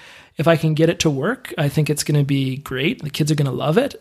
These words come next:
And if it doesn't, I guess I can chalk it up on that list of failures, which is,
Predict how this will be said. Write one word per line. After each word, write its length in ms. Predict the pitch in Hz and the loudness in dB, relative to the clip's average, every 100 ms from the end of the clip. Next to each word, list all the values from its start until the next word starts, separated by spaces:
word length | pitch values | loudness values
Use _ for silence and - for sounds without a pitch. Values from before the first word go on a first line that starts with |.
| _ | _
And 520 | 143 147 151 143 147 - | -2 0 0 0 -2 0
if 240 | 151 139 | 0 0
it 340 | 147 139 - - | -2 -4 -10 -8
doesn't, 380 | 139 139 214 | -2 0 2
I 80 | 175 | 2
guess 180 | 151 143 | 0 0
I 80 | 147 | -2
can 140 | 139 | -2
chalk 240 | - 147 135 | -2 -2 -2
it 80 | |
up 100 | 151 | 0
on 60 | 151 | 0
that 160 | 139 147 | 0 0
list 200 | 139 - | -2 -4
of 60 | |
failures, 540 | - 156 156 196 247 156 | -6 -4 -4 -2 -4 -2
which 160 | 156 | 0
is, 160 | 139 | 0